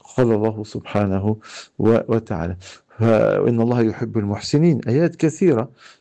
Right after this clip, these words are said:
تبين لنا، آه، بأن هذا العمل العظيم، آه، التبرع بالأعضاء، نعم، يعد صدقة جارية بالمفهوم الإسلامي، آه، يعد إحسان، آه، وقربات نص عليها القرآن، نصت عليها السنة،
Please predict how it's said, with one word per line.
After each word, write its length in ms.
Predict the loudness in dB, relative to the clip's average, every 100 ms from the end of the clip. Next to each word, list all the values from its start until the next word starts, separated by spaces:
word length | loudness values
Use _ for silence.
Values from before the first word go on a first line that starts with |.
| -6
تبين 400 | 0 0 0 -2
لنا، 400 | -2 -2 -2 -4 -12 -20 -20 -12 -2
آه، 220 | 0 0
بأن 520 | 0 0 2 0 0 -2 -10 -10 0
هذا 240 | 2 4
العمل 340 | 2 0 0
العظيم، 540 | -2 -2 -2 -2 -4 -4 -12 _ _ -4
آه، 140 | -4
التبرع 540 | -2 -4 0 -2 -2
بالأعضاء، 920 | -2 -2 -2 -2 -4 -2 -2 0 -2 -4 -20 -20 _
نعم، 260 | 0 2 2
يعد 300 | 0 -2 -4
صدقة 400 | -4 -2 -2 -4
جارية 320 | -2 -2 -2
بالمفهوم 560 | -4 -6 -8 -8 -6 -4
الإسلامي، 540 | -6 0 0 0 -4 -8 -20 -20 _
آه، 260 | 2 2 2
يعد 360 | -2 -2 -2 -4
إحسان، 500 | -8 -4 0 0 -2 -8 _ _ -2
آه، 260 | 0 0
وقربات 1400 | -2 0 2 2 0 -2 -4 -10 -6 -4 -2 0 -2 -2 -4
نص 360 | -2 -4 -4
عليها 360 | -4 -2 -4 -4
القرآن، 540 | -6 -6 -4 -2 -2 -4 -16 -20 _
نصت 340 | -4 -2 -4 -2
عليها 380 | -2 -2 -2 -4
السنة، 520 | -6 -4 -2 0